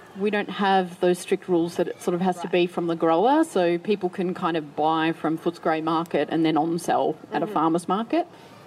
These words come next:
Speaker 2: They may not be specifically certified farmers markets, so there's a complexity
Speaker 1: Yes.
Speaker 2: there. But I suppose there's a couple of examples that I can bring to mind about,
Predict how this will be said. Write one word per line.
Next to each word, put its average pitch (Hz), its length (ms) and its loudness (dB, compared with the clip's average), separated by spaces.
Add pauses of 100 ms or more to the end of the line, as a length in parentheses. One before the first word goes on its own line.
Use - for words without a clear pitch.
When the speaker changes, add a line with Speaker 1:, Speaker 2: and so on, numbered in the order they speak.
(440)
Speaker 2:
They 220 260 2
may 233 140 0
not 233 160 -2
be 196 420 -2
specifically 185 400 -6
certified 175 480 -2
farmers 165 320 -4
markets, 165 320 -6
so 190 60 -8
there's 170 120 -6
a 165 60 -10
complexity 196 460 -6
Speaker 1:
Yes. 202 100 -6
Speaker 2:
there. 175 240 0
But 190 100 -2
I - 60 0
suppose 339 240 -2
there's 415 140 0
a 359 40 -2
couple 381 320 0
of 415 60 2
examples 190 640 0
that 196 80 -2
I 180 100 2
can 185 220 -6
bring 180 220 -4
to 202 60 0
mind 180 380 2
about, 170 460 0